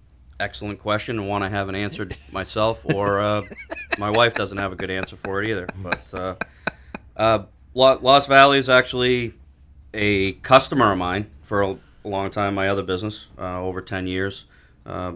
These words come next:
my other business inspects and services ski lifts, among other industrial, uh, machinery. But, uh, I, I, I always thought that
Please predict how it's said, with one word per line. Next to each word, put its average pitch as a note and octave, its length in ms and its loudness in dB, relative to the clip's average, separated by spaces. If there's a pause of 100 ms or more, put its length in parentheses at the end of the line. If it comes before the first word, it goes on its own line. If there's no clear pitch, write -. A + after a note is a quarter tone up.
(120)
my F2+ 180 -6
other F#2 120 -2
business F#2 600 -6
inspects F2+ 540 -6
and E2 120 -10
services F2 580 -6 (120)
ski - 280 -8
lifts, F2+ 540 -8
among F2 340 -10
other F2 360 -8 (440)
industrial, E2 640 -8 (480)
uh, F2 200 -6
machinery. G#2 540 0 (600)
But, F#2 240 -6
uh, G2 120 4
I, G2+ 340 6
I, G2+ 280 2 (680)
I G2 120 2
always G#2+ 400 4
thought G#2 360 6
that G#2 300 2